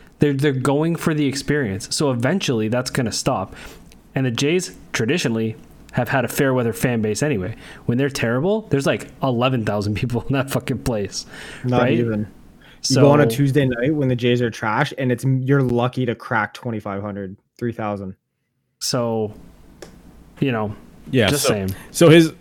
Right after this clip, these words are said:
Speaker 3: yeah, so his argument was, "Well, there's still people in the stands last week." It's like, well, yeah, those people in the stands last week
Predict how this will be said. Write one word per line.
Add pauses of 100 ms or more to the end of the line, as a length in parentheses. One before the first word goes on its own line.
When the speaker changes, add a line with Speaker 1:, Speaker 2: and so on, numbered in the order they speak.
(160)
Speaker 3:
yeah,
so
his
argument
was,
"Well,
there's
still
people
in
the
stands
last
week."
It's
like,
well,
yeah,
those
people
in
the
stands
last
week